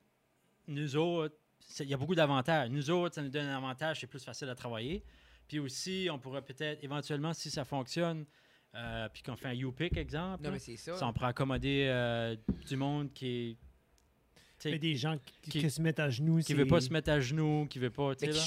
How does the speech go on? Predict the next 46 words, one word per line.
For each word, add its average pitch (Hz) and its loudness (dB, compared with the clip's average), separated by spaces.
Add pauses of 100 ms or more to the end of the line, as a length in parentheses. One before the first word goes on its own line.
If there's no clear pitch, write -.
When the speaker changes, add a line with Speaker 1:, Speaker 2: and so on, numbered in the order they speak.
(100)
Speaker 2:
changerait 151 0
la 131 0
game 139 -2
à 127 -2
moitié 123 -2
du 113 -8
U-Pick, 156 -10
là. 190 -14 (180)
Speaker 1:
Ouais, 208 -6 (120)
ben, 135 0
ça, 147 -4
ce - -12
serait, 135 -6
ça 127 -10
serait 156 -6
le 135 -8
fun, 127 -4
hein. 101 -10 (160)
Ouais. 143 -10
Speaker 2:
Mais 160 2
ça, 349 -2
pour 160 -2
introduire 190 0
un 156 -2
produit 156 0
comme 127 -2
ça, 175 -2
exemple, 123 -4
comme 110 -10
des 104 -10
fraises, 120 -2
si - -14
tu - -2
es 185 4
autant 147 0
simple 151 0
que 123 -6
tu - -8
les 120 -2
mets 123 0
dans 139 -2
un 113 0
pot 143 0
puis 113 -6
let's 110 -4
go. 226 -4